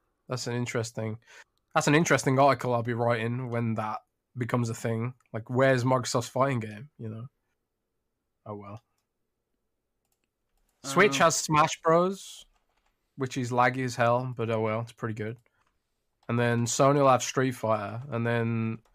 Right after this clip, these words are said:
Speaker 1: Microsoft will have nothing because they don't have a dev for Killer Instinct, supposedly. Oh well.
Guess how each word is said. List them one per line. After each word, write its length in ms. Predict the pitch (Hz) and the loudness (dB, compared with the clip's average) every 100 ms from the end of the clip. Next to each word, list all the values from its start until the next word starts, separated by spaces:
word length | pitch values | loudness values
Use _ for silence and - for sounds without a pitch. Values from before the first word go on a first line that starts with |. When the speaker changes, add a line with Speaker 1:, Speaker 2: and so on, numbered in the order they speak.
| _ _ _ _ _ _ _ | _ _ _ _ _ _ _
Speaker 1:
Microsoft 380 | 156 196 - 202 | 2 4 4 4
will 80 | 208 | 6
have 100 | 202 | 6
nothing 520 | 196 247 - 113 101 110 | 8 6 4 -2 -2 -8
because 220 | 120 135 | -6 -2
they 100 | 139 | 2
don't 160 | 151 | 4
have 80 | 147 | 2
a 40 | 127 | 2
dev 220 | 143 135 | 0 0
for 60 | - | -4
Killer 260 | 139 139 | -2 -2
Instinct, 320 | 160 151 117 107 | -2 -4 -8 -8
supposedly. 600 | 113 120 113 107 107 104 - _ _ _ _ _ _ _ - | -6 -4 -4 -6 -8 -10 -14 _ _ _ _ _ _ _ -14
Oh 100 | 120 | -10
well. 220 | 113 113 | -10 -12